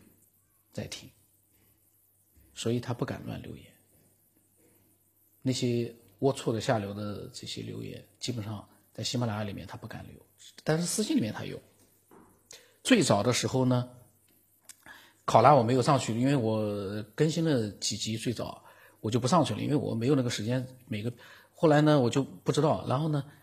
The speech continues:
他呢，因为在考拉里面留言留了很多之后呢，我没有反应，我也没有更新了。他在喜马拉雅上面又找到了我的节目，然后呢，添加我，然后被我拉黑，然后私信里面呢，各种各样的这种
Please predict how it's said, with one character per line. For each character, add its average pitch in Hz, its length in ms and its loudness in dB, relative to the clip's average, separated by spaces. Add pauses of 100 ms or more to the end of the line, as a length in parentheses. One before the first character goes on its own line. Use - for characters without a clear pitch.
(380)
他 - 160 2
呢， 165 160 6
因 151 140 6
为 143 80 4
在 143 100 2
考 120 160 -4
拉 110 80 -2
里 127 80 0
面 117 140 0
留 113 120 0
言 120 160 2
留 113 120 -2
了 120 100 -2
很 107 140 -6
多 117 240 -2
之 117 120 -6
后 127 220 -4
呢， 98 160 -4 (600)
我 110 240 2
没 107 140 2
有 185 120 2
反 - 320 -6
应， 120 180 -2 (340)
我 135 120 0
也 151 60 4
没 123 100 2
有 139 100 2
更 139 200 -2
新 165 180 -6
了。 139 140 -8 (420)
他 - 160 -4
在 143 100 -2
喜 131 140 -2
马 165 100 -2
拉 113 100 -4
雅 117 60 -4
上 110 140 -6
面 110 140 -10 (140)
又 131 100 -4
找 95 180 -8
到 98 60 -8
了 113 80 -8
我 - 80 -12
的 - 40 -18
节 - 140 -14
目， - 80 -20 (680)
然 104 120 -6
后 127 140 -2
呢， 117 180 -2 (160)
添 110 220 -6
加 110 180 -4
我， - 240 -10 (1040)
然 104 120 -8
后 107 60 -4
被 131 100 0
我 104 100 0
拉 107 180 -4
黑， 107 300 -4 (540)
然 104 140 -6
后 113 80 -2
私 - 200 -4
信 127 200 0
里 104 60 -4
面 95 200 -10
呢， 90 100 -12 (960)
各 131 120 -2
种 101 120 -10
各 104 80 -8
样 107 160 -4
的 104 120 -12
这 - 140 -12
种 - 200 -14